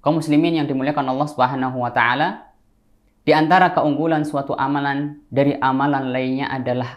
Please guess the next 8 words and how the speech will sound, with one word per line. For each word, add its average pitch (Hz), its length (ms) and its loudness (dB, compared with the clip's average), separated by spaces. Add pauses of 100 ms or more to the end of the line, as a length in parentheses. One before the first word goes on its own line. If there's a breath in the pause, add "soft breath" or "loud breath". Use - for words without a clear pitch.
amalan 143 640 -2
yang 151 320 0
rutin, 151 720 0 (800)
amalan 180 640 0
yang 180 320 -2
kontinu, 170 720 2 (480)
amalan 170 800 0
yang 185 200 -2